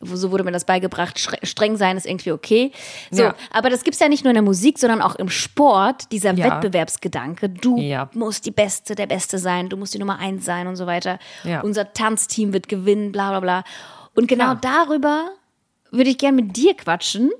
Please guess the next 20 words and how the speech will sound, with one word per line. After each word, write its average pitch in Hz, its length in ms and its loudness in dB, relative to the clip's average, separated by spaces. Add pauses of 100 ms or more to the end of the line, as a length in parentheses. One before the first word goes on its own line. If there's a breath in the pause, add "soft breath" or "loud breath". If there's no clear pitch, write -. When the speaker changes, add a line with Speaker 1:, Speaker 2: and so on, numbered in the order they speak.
Speaker 1:
Valeria, 180 540 -2 (760)
weil 175 320 2
du 151 80 0
Speaker 2:
Mhm. 143 80 -6
Speaker 1:
kennst 240 360 -2
das 185 120 -10
bestimmt - 760 -10
auch. 233 380 -4
Du - 140 -10
hast 180 160 -12
da 175 60 -6
ja - 100 -6
auch - 240 -4
deine 247 340 -4
Erfahrungen 240 500 -2
mitgemacht. 254 600 -6 (360 loud breath)
So, 440 200 2
wir 214 80 -2
Speaker 2:
True. 226 80 0
Speaker 1:
kommen 269 300 0